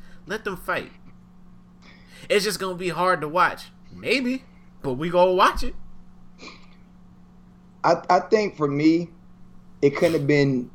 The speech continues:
Speaker 2: it could have been a more perfect time.
Speaker 1: It couldn't have been
Speaker 2: Yeah,
Speaker 1: a more
Speaker 2: De-,
Speaker 1: of a perfect
Speaker 2: Deontay
Speaker 1: opponent. 'Cause
Speaker 2: No,
Speaker 1: remember
Speaker 2: no,
Speaker 1: we were
Speaker 2: I'm just saying.
Speaker 1: talking about
Speaker 2: No, no, no,
Speaker 1: Mike
Speaker 2: perfect,
Speaker 1: Tyson.
Speaker 2: perfect opponent, perfect opponent.
Speaker 1: We were talking about
Speaker 2: Because
Speaker 1: Mike
Speaker 2: you
Speaker 1: Tyson
Speaker 2: talked about
Speaker 1: fighting Fury and, like, no,
Speaker 2: Fury,
Speaker 1: no.
Speaker 2: nah, nah, we don't wanna do that. But,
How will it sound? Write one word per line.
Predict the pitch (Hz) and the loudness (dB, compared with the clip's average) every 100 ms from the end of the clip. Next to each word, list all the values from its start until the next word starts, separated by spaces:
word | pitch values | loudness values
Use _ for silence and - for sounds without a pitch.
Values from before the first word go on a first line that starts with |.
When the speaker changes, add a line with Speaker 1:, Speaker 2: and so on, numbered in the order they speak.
| - | 0
Speaker 2:
it | 131 | 0
could | - 160 | 4 4
have | 143 | 4
been | 147 | 4
a | 135 | 4
more | 135 | 2
perfect | 135 123 117 - | 2 -2 -6 -8
time. | 117 117 - - - - - | -6 -6 -10 -14 -20 -20 -2
Speaker 1:
It | 262 302 | 0 0
couldn't | 285 254 | 0 0
have | 220 | 2
been | 208 | 4
Speaker 2:
Yeah, | - 147 | 6 6
Speaker 1:
a | |
more | 202 208 208 | 6 8 10
Speaker 2:
De-, | - | 8
Speaker 1:
of | 180 | 8
a | 170 185 | 8 10
perfect | 196 208 196 190 | 8 8 6 2
Speaker 2:
Deontay | 190 185 | 4 2
Speaker 1:
opponent. | - 240 - - - - - - - - - | 6 6 6 0 -8 -10 -14 -18 -20 -20 0
'Cause | 247 | 2
Speaker 2:
No, | 202 | 4
Speaker 1:
remember | 320 320 | 4 2
Speaker 2:
no, | 277 | 2
Speaker 1:
we | |
were | 277 | 2
Speaker 2:
I'm | |
just | 247 | 6
saying. | 262 | 6
Speaker 1:
talking | 233 233 | 6 10
about | 233 | 10
Speaker 2:
No, | 302 | 12
no, | |
no, | 311 | 8
Speaker 1:
Mike | 269 | 10
Speaker 2:
perfect, | - 269 | 8 8
Speaker 1:
Tyson. | 226 | 6
Speaker 2:
perfect | 262 320 | 4 4
opponent, | 277 - 294 233 - | -2 2 2 2 -4
perfect | 269 294 269 | -4 -4 -4
opponent. | 190 | 0
Speaker 1:
We | 302 | 4
were | 214 | 6
talking | 247 214 | 8 8
about | 185 | 8
Speaker 2:
Because | 160 | 8
Speaker 1:
Mike | 196 | 6
Speaker 2:
you | - | 6
Speaker 1:
Tyson | 208 | 2
Speaker 2:
talked | 269 - | 4 6
about | 226 | 6
Speaker 1:
fighting | 185 | 6
Fury | 156 156 185 208 202 196 | -2 6 8 10 8 6
and, | 202 | 4
like, | 214 208 214 - | 2 0 -6 -16
no, | 254 339 202 285 240 - - | -6 0 2 2 -2 -6 -10
Speaker 2:
Fury, | 403 403 359 | -4 -2 4
Speaker 1:
no. | 466 | 10
Speaker 2:
nah, | 415 359 - 165 165 165 - - 151 156 | 10 10 4 2 0 -4 -10 -14 -16 -10
nah, | 151 147 147 | -6 -4 -4
we | 160 | -6
don't | 143 | -8
wanna | 135 123 | -8 -10
do | 131 | -10
that. | 127 127 - - 160 | -8 -8 -10 -16 2
But, | 196 247 - | 6 6 4